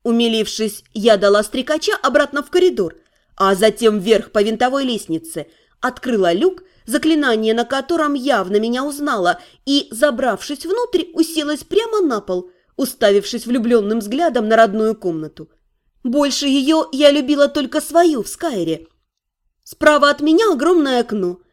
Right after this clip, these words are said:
напротив которого зеркально расположилось еще одно, но поменьше, так как крыша неровная, а немного наклонная. Если расстояние от пола до потолка около люка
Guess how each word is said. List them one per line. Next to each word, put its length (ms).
напротив 580
которого 600
зеркально 640
расположилось 680
еще 440
одно, 420
но 120
поменьше, 680
так 200
как 180
крыша 360
неровная, 680
а 180
немного 400
наклонная. 680
Если 300
расстояние 720
от 140
пола 320
до 80
потолка 540
около 400
люка 420